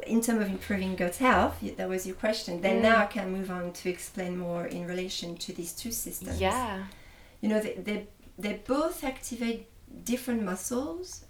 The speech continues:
Speaker 1: to work throughout the cleanse, as the open system, remember, they are reclined, yeah, on the open,
Speaker 2: Yeah.
Speaker 1: puts you in a reclined position, whilst the closed system puts you in a lying down position. Therefore,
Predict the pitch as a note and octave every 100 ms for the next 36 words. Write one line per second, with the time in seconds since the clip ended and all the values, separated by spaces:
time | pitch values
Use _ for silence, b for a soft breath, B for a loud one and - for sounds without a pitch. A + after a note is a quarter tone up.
0 | - - F#3+ G3+ G#3 - - F#3 - -
1 | - F#3 A#3 C4+ C#4 - F#3 F#3 - -
2 | - - F3+ F#3+ - G#3+ - G3+ - F#3
3 | - F3 E3+ F3 B B B B F3+ F#3
4 | F3 E3+ E3+ E3+ F3+ - E3+ E3+ A3 A#3+
5 | F#3 - E3 E3+ E3+ - G#3+ C4 - A3
6 | F#3 F3 - B3+ B3+ B3+ B3+ G#3+ G3+ -
7 | G#3+ A3 G3 - B3+ B3+ B B G#3+ A#3
8 | A#3+ A3 - B3+ B3+ - A#3+ A#3+ A3+ -
9 | - - G3+ F#3+ F#3+ G3+ A3 G#3+ G3 E3+
10 | E3+ F3 E3 D3+ - F3 G3+ G3+ - G3+
11 | G3+